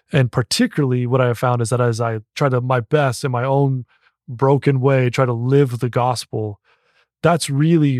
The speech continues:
when the gospel begins to make the most sense. It's through practice, by actually trying it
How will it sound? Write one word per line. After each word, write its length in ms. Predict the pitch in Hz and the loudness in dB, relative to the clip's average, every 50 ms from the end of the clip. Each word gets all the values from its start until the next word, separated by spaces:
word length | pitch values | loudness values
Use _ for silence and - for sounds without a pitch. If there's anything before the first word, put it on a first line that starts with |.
| 127 - - | -4 -6 -4
when 180 | - 135 135 | -2 -2 0
the 100 | 123 123 | 0 -2
gospel 440 | 117 - 131 127 127 120 - 135 117 | -2 0 0 0 0 0 -2 -4 -4
begins 280 | 110 117 131 123 120 - | -2 -2 -2 -4 -4 -2
to 100 | - 123 | -4 -2
make 220 | 120 117 113 - _ | -2 -2 -4 -4 _
the 100 | 120 117 | -6 -4
most 340 | 113 117 117 120 107 - | -2 -2 -2 -2 -2 -4
sense. 220 | - 120 117 - - | -8 -8 -8 -8 -8
It's 120 | 123 - | -10 -4
through 180 | - - 135 113 | -2 -2 -2 -2
practice, 720 | - - 131 123 120 107 - - 165 151 - - - 185 - _ _ | 0 2 2 2 2 0 -4 -12 -12 -10 -10 -12 -12 -14 -20 _ _
by 120 | 135 123 | 0 0
actually 260 | 123 113 - - 123 | 0 -2 -4 -6 -6
trying 480 | - - - 139 131 127 123 120 120 120 | -6 0 0 2 2 2 0 0 0 -2
it 160 | 123 151 | -4 -4